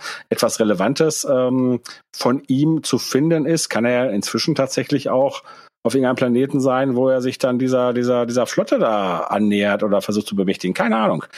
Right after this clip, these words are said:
Ähm, aber nee. Aber das ist tatsächlich so ein,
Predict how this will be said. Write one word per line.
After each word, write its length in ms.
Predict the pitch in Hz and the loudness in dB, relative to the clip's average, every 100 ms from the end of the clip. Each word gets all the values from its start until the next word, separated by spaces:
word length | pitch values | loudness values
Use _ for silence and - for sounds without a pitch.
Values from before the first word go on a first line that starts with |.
| - - - - - | -12 -10 -12 -10 -2
Ähm, 600 | 104 101 101 98 98 95 - _ - - _ | 0 2 2 2 0 -2 -10 _ -18 -18 _
aber 520 | 95 101 101 98 95 - _ _ | -2 0 2 0 -2 -8 _ _
nee. 220 | 180 131 - _ _ _ _ _ - | 0 0 -4 _ _ _ _ _ -14
Aber 160 | - 110 | -4 0
das 100 | 151 | 0
ist 100 | 185 | 0
tatsächlich 300 | 190 196 185 | 0 0 0
so 80 | 190 | 0
ein, 320 | 185 190 180 | 2 0 -2